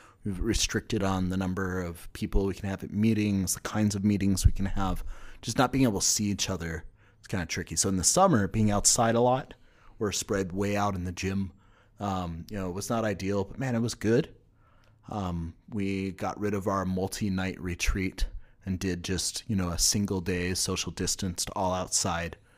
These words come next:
um, retreat in the fall. Um, and we're probably gonna do more of that kind of thing. So definitely the shape of things has changed. I'd say in general, people are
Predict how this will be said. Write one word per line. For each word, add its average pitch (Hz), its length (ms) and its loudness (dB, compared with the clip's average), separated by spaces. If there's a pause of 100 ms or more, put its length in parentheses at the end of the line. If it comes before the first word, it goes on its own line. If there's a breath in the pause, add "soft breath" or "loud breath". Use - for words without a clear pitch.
(420 soft breath)
um, 90 260 -2
retreat 85 460 -2
in 92 140 -4
the 85 80 -2
fall. 90 480 -2 (480 loud breath)
Um, 85 420 -2 (160)
and 107 100 -2
we're 92 80 0
probably 107 260 4
gonna 92 180 0
do 90 160 0
more 87 240 0
of 85 100 -4
that 90 180 -4
kind 98 160 -4
of 92 100 -4
thing. 90 280 -6
So 85 320 -4 (300 soft breath)
definitely 147 340 4
the 98 140 0
shape - 500 0
of - 80 0
things 135 320 -4
has - 140 -6
changed. 123 500 -2 (340 soft breath)
I'd 165 200 4
say 160 180 6
in 131 160 8
general, 120 400 6
people 120 420 2
are 90 240 2